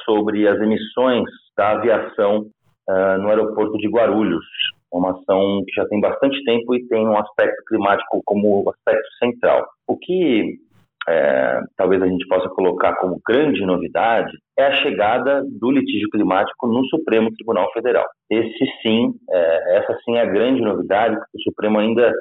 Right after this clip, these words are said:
apesar de já ter, de alguma forma, enfrentado o tema das mudanças climáticas,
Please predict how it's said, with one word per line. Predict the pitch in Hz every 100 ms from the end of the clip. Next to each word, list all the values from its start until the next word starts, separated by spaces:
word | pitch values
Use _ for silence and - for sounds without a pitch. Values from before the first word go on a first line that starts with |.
| - - _ -
apesar | - 104 120
de | 110
já | 113 110
ter, | - 117 107
de | 107 - -
alguma | 90 110 113 -
forma, | 104 104
enfrentado | 104 - 117 104 107 92 87 87
o |
tema | - 101 92
das | 90 90
mudanças | 90 90 -
climáticas, | 95 104 123 - 104